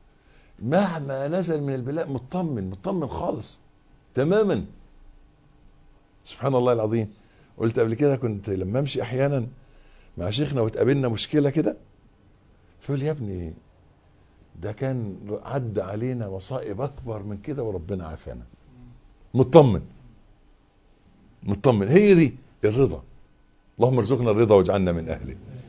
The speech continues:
لذلك يبقى الطمأنينة فرع من الرضا، والرضا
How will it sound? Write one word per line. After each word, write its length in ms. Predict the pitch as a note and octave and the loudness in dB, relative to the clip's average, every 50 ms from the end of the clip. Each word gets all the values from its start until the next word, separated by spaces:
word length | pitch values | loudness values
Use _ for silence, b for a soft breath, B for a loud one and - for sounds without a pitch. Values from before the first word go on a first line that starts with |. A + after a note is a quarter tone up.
| b b b b b b b b b b | b b b b b b b b b b
لذلك 400 | E2 E2+ A2+ C3+ D#3 E3 D#3 - - - - _ _ _ _ _ - | 0 4 6 8 8 8 6 4 0 -14 -20 _ _ _ _ _ -4
يبقى 260 | G2+ A2 G#2+ - G#2+ | -4 -4 0 2 2
الطمأنينة 1000 | A2+ - - - B2 B2 C3+ - C3+ D3 E3+ G3+ A3+ A3+ A#3 B3 A#3+ A#3+ F#3+ - - - - - _ _ _ _ _ _ _ _ _ _ _ _ | 2 2 2 0 0 0 2 0 2 4 4 4 6 6 8 8 8 6 6 2 -10 -18 -20 -20 _ _ _ _ _ _ _ _ _ _ _ _
فرع 460 | - - D#3+ F3+ F3 D#3+ D3 C#3 D3 | -2 4 6 6 6 6 4 2 2
من 240 | C3+ B2+ B2+ C3 C3 | 0 0 0 0 0
الرضا، 400 | B2 A2+ A2 A#2 A2 G2 G2 F2+ | 0 0 2 2 4 4 4 4
والرضا 560 | F2+ G2+ A2 A#2 C#3+ E3+ E3+ G3 G#3 A3+ A3 | 4 4 4 6 6 8 8 8 8 8 4